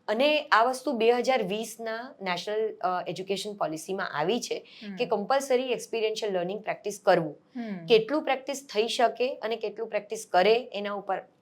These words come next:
Speaker 1: I don't have any comments.
Speaker 2: ઓકે.
Speaker 1: પણ, અ, અ, કરવું જોઈએ. અને કરે તો definitely બાળકોમાં, અ, એ ચેન્જ આપણે આવતી પેઢીમાં જોઈ શકશું.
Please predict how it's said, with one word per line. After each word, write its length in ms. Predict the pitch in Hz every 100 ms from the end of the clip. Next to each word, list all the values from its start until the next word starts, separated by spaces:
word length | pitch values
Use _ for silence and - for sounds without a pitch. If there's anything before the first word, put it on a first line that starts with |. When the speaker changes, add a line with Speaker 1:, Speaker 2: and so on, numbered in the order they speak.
| 170
Speaker 1:
I 60 |
don't 380 | 175 175 180 185
have 160 | 185 165
any 180 | 170 165
comments. 560 | 156 160 226 - - 254
Speaker 2:
ઓકે. 240 | 220 190 160 _ -
Speaker 1:
પણ, 240 | 202 202
અ, 320 | 202 196 202 -
અ, 280 | 196 190 - _ _ -
કરવું 300 | 269 269 302
જોઈએ. 520 | 202 214 185 165 - - _ _ _
અને 160 | 208 233
કરે 460 | 226 220 226 311
તો 280 | 330 277 277
definitely 720 | 262 226 240 240 233 240 247 247
બાળકોમાં, 920 | 180 170 175 220 220 220 220 226 - - _ -
અ, 280 | 190 190 -
એ 440 | 208 220 240 226 - _ -
ચેન્જ 460 | 254 254 269 202 - -
આપણે 600 | - 190 196 202 208 208 -
આવતી 260 | 170 185 240
પેઢીમાં 440 | - 180 190 196
જોઈ 220 | 185 170 165
શકશું. 460 | 160 135 - 139